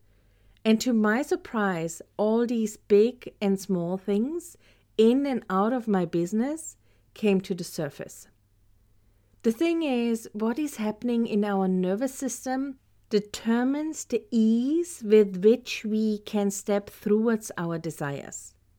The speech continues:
And when we are stressed or push ourselves too far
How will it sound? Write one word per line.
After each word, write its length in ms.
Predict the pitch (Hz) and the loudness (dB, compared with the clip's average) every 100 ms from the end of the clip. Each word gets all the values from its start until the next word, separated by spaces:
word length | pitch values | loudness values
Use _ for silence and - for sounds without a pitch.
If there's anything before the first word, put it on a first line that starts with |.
| _ _ _ _ _ _ _ _ _ | _ _ _ _ _ _ _ _ _
And 240 | 208 214 214 | 4 6 6
when 360 | 220 302 302 | 4 2 -2
we 220 | 269 247 247 | -2 -2 -2
are 140 | 196 190 | -2 -4
stressed 680 | - - 180 311 - - - | -6 -4 -4 -4 -10 -12 -6
or 140 | 175 | -6
push 480 | - - 220 233 - 208 | -8 -2 -2 -2 -6 -4
ourselves 600 | 208 214 226 214 - - | -2 -2 -4 -8 -8 -16
too 280 | - 233 269 | -4 -2 -2
far 500 | - 220 208 240 | -4 -4 -2 -4